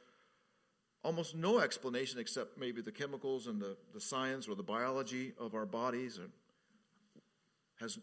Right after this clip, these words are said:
has no explanation for the purposes of life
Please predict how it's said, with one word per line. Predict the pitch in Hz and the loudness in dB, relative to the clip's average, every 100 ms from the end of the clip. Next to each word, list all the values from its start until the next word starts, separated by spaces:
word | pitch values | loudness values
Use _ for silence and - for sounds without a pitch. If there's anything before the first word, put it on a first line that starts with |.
| - - | -14 -10
has | 107 | -8
no | 120 151 185 | -2 2 4
explanation | 131 - 120 107 101 - 101 95 - _ _ _ _ _ _ _ _ _ _ _ - | 2 0 -2 -2 -2 -2 -6 -8 -10 _ _ _ _ _ _ _ _ _ _ _ -20
for | - 120 117 117 107 - - - | -4 2 6 6 4 -8 -18 -12
the | |
purposes | - 147 151 156 143 123 | -4 2 2 2 0 0
of | 123 113 | -2 2
life | 113 107 107 | 4 4 0